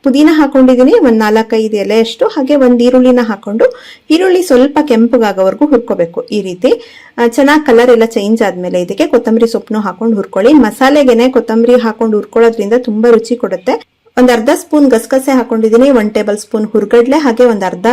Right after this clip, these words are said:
ಕಪ್ ಅಷ್ಟು ಹಸಿ ತೆಂಗಿನಕಾಯಿ ತುರಿ ಹಾಕೊಂಡು ಸ್ವಲ್ಪ ಹುರ್ಕೊಂಡು ಗ್ಯಾಸ್ನ ಆಫ್ ಮಾಡಿ, ಇದಕ್ಕೇನೆ ಟೊಮೆಟೊನು ಹಾಕೊಂಡು ರುಬ್ಕೋಬೇಕು. ಟೊಮೆಟೊನ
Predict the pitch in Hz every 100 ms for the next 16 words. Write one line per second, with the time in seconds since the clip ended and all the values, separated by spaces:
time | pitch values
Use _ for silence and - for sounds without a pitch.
0 | 247 214 - 202 - 339 254 240 233 214
1 | 208 202 196 196 220 220 202 202 302 277
2 | 226 220 226 233 254 233 302 262 285 -
3 | 233 196 - 202 180 359 - - - -
4 | _ 262 302 320 294 233 339 311 269 254
5 | 269 294 285 233 254 302 262 - 254 233
6 | 277 302 262 262 294